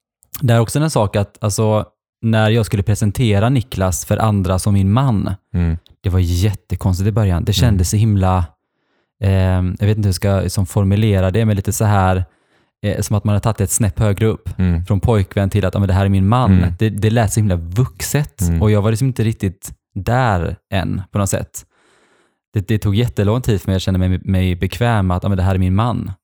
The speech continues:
Speaker 1: Nu känns det jätte-, ja, nu känns det ju som whatever.
Speaker 2: <laughs>
Speaker 1: Ehm, men det är också lite så här, jag tror att det handlar lite om det här med att komma ut.
Speaker 2: Mm.
Speaker 1: Att det är så här, "Men det här är min man Niklas", då kommer man ut för någon.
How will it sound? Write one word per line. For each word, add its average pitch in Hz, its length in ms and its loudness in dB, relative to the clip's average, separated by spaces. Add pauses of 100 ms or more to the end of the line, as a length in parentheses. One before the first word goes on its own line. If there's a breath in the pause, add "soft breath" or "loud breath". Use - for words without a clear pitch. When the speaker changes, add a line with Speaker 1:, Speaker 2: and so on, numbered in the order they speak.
Speaker 1:
Nu 110 180 2
känns 98 220 -2
det 95 80 -2
jätte-, 90 420 -4 (640)
ja, 101 220 -4 (320)
nu 107 80 0
känns 95 200 -2
det 95 60 -4
ju 87 60 -2
som 95 320 -6
whatever. 92 400 -2 (120)
Speaker 2:
<laughs> 113 560 -2
Speaker 1:
Ehm, 98 560 0 (220)
men 120 180 0
det 143 60 2
är - 20 2
också 147 220 -2
lite 156 200 0
så 147 80 -2
här, 120 60 2
jag 113 80 2
tror 131 120 0
att 110 60 -4
det 120 60 0
handlar 123 220 0
lite 117 160 -2
om 104 100 0
det 101 60 0
här 104 120 2
med 98 120 0
att - 120 -8
komma 107 280 0
ut. - 520 -2 (160)
Speaker 2:
Mm. 82 200 0 (140)
Speaker 1:
Att 101 300 -2
det 95 200 -4
är 95 40 0
så 101 100 -2
här, 92 100 0
"Men 98 100 0
det 98 60 0
här 104 100 2
är 101 40 0
min 98 160 2
man 95 220 2
Niklas", 110 480 -2
då 104 80 -4
kommer 98 220 -2
man 95 160 0
ut 104 360 0
för 110 120 -4
någon. 95 320 -4